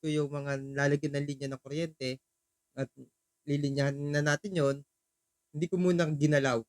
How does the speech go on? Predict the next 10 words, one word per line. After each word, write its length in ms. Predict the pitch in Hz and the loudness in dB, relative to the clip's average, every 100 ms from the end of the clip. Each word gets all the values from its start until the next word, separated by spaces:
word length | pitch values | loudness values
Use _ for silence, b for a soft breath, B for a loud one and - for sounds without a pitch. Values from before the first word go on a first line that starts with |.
| _ - | _ -4
ano. 240 | 156 127 - - | -2 -2 -6 -12
Yun 120 | 143 | -4
pa 100 | 175 | 0
naman, 400 | 175 156 131 127 _ _ _ _ _ _ _ | 2 4 2 0 _ _ _ _ _ _ _
Sabado 360 | 160 160 165 | 4 6 4
at 60 | 165 | 4
Linggo 320 | 160 160 147 | 0 0 -2
ko 80 | 147 | -2
lang 160 | 151 143 | 0 0
ginagawa. 520 | 143 127 120 127 120 | -2 -2 -2 -2 -2